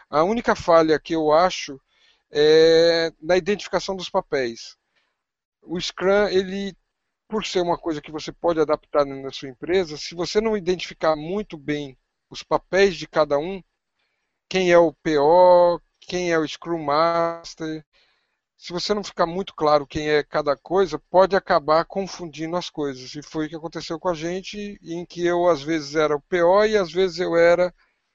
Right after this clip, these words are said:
equipe. E isso complicou um pouco o meu lado, no sentido de que algumas coisas que eu como P O não poderia ter aceitado,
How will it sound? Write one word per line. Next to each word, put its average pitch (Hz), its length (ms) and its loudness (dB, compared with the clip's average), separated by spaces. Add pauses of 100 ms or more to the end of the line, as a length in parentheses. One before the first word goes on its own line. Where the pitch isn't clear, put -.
(500)
equipe. 180 560 -8 (280)
E 165 680 -10
isso - 220 -8
complicou 185 480 -4
um 165 60 -8
pouco 165 280 -6
o 170 60 -10
meu 170 100 -2
lado, 160 480 2
no 170 160 -14
sentido 180 480 -12
de 175 180 -16
que 165 400 -8 (100)
algumas 185 420 -2
coisas 156 380 -6
que 151 200 -20 (220)
eu 180 180 4
como 170 240 -10
P 160 140 -6
O 147 100 2
não 175 180 -2
poderia 143 600 -4
ter 135 140 -10
aceitado, 165 600 -4